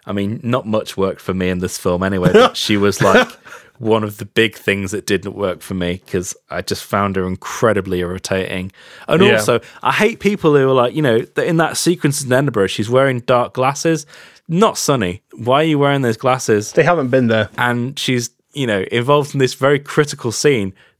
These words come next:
Speaker 1: Take the fucking glasses off. <laughs> You know, it's just,
Speaker 2: Yeah.
Speaker 1: uh, yeah, it, that character annoyed the hell out of me. I think the, the other thing with this film, because it's the most overblown of the series,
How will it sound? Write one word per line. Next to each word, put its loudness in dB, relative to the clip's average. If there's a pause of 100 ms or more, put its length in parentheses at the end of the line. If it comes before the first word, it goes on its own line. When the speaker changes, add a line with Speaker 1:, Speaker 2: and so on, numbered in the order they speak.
(100)
Speaker 1:
Take -2
the -4
fucking 0
glasses 0
off. -2
<laughs> -20 (220)
You 0 (140)
know, 2 (200)
it's 0
just, -2 (420)
Speaker 2:
Yeah. 2
Speaker 1:
uh, -4
yeah, 2
it, -4
that -2
character 0
annoyed 0
the -4
hell -2
out -4
of -12
me. -6 (580)
I -10
think 0
the, 0
the 0
other 2
thing 0
with -4
this -2
film, -2 (220)
because 2
it's -2
the 2
most 0 (140)
overblown 2
of -6
the -4
series, 0